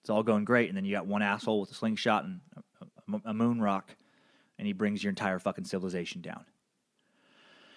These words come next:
So I, so I wonder after reading all this, like, is, is this possible? This is all, everything I've just talked to you about is from his speech, um, in Guadalajara. Um,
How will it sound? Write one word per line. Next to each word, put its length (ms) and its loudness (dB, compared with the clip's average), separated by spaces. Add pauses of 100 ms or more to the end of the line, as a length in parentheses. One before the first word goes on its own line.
(180)
So 120 6
I, 240 8
so 120 8
I 60 12
wonder 220 10
after 160 8
reading 180 6
all 60 8
this, 160 6
like, 120 4
is, 160 2
is 140 2
this 140 4
possible? 440 2
This 140 0
is 100 0
all, 420 8 (200)
everything 340 2
I've 120 6
just 340 2
talked 200 6
to 40 2
you 40 4
about 180 6
is 80 -4
from 180 2
his 160 2
speech, 540 -4 (720)
um, 140 0
in 60 -4
Guadalajara. 920 6
Um, 560 2